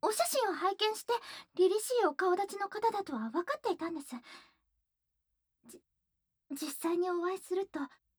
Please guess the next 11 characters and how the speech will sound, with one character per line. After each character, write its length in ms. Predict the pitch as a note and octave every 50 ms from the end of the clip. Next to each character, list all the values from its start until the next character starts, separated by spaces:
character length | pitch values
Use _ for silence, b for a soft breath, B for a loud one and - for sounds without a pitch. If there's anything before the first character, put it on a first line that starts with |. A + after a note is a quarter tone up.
| _ _ _ _ _ _ _ - -
そ 120 | - G4
の 120 | F#4+ G#4+ G#4
何 220 | F4+ F4 F#4 G#4 G#4
百 260 | G#4+ A#4 A#4 A4+ A4+ A4
倍 180 | A4+ A4+ A4 A4
も 80 | A4+ A4+ A#4 A#4+ B B B B B B _ _ _ _ _ _ _ _ - C#4+
男 300 | C#4 - D#4+ - E4 E4
ら 100 | E4+ F4+
し 140 | - -
く 100 | - E4+
て 240 | F4 - - C#4 C#4